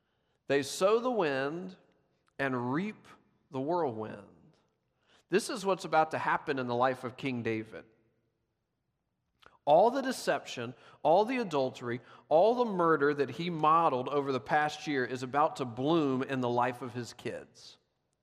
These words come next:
Because remember, over the course of that year, his family is watching all this. His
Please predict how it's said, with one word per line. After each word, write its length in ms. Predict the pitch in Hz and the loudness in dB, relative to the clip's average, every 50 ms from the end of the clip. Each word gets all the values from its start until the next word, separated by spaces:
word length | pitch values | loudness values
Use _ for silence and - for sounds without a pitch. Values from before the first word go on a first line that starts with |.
| _ _ _ _ _ _ _ _ _ _ _ _ - - _ _ | _ _ _ _ _ _ _ _ _ _ _ _ -20 -20 _ _
Because 440 | - 214 202 - 240 247 233 196 202 | -6 -4 0 2 2 2 2 2 0
remember, 640 | 214 196 196 214 269 311 311 262 175 131 113 104 - - - - - | 0 2 4 4 4 4 2 2 2 2 2 0 -4 -12 -16 -2 2
over 260 | - 180 240 285 320 294 | 4 4 4 4 2 0
the 120 | 233 190 | 0 0
course 360 | - - 208 220 233 226 - | 0 2 4 4 4 4 2
of 80 | 226 190 | 0 2
that 300 | 185 175 170 147 147 143 | 4 4 2 2 -2 -2
year, 440 | 139 147 165 185 220 294 339 339 - - - - | -2 0 2 2 2 2 0 -4 -10 -14 -10 -6
his 180 | - 247 254 208 | -4 -4 -4 -4
family 500 | - - - 226 254 302 302 294 262 247 | -6 -4 0 2 2 2 2 2 2 2
is 140 | 220 185 175 | 2 0 0
watching 680 | 175 170 170 175 208 285 311 - - - 233 214 196 | 0 2 2 4 4 4 2 2 -2 -4 -2 -2 -2
all 280 | 180 - 151 147 139 131 | -2 0 0 0 0 -2
this. 540 | 117 117 113 104 - - - - - - - - _ _ _ _ _ _ _ _ _ _ _ _ _ _ _ _ _ _ _ _ _ _ _ _ _ _ _ _ _ _ _ _ _ _ _ _ | -2 -4 -6 -8 -8 -12 -16 -16 -16 -16 -18 -20 _ _ _ _ _ _ _ _ _ _ _ _ _ _ _ _ _ _ _ _ _ _ _ _ _ _ _ _ _ _ _ _ _ _ _ _
His 300 | - 190 208 233 180 - | 4 4 4 4 2 -6